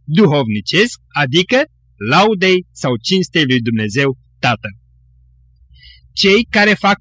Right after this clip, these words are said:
parte din trupul lui Hristos, la fel ca Hristos, capul, prin toate lucrările lor, prin însăși viața lor de fiecare clipă, sunt și ei o pricină de laudă pentru Dumnezeu. Citim la Efeseni unu cu doisprezece:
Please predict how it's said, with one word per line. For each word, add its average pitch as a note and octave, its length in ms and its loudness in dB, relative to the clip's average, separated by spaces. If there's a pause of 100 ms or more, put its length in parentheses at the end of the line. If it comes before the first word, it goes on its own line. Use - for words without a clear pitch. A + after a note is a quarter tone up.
parte B2 460 -2
din D3 240 2
trupul F#3 360 2
lui E3 220 2
Hristos, G3 500 -2 (380)
la A#2+ 260 -2
fel A#3 220 2
ca A#3 140 0 (100)
Hristos, E3+ 520 -2 (240)
capul, D#3 520 0
prin G#2+ 200 -8
toate G#3 300 0
lucrările G#3 640 0
lor, G3 240 2 (340)
prin D3+ 220 2
însăși A3+ 380 2
viața G3+ 340 2
lor G3 140 2
de D3 120 0
fiecare D3+ 440 0
clipă, B3+ 360 -2 (300)
sunt D3 400 0
și - 180 -2
ei G3+ 440 2
o D3+ 140 0 (120)
pricină F3+ 520 0
de B2+ 160 -2
laudă D#3 540 0
pentru D3 380 -2
Dumnezeu. G#2+ 420 -4 (1000)
Citim A3 340 0
la F#3+ 100 2
Efeseni D#3 420 0
unu A#2+ 200 -2
cu C#3+ 120 -8
doisprezece: G#3+ 520 0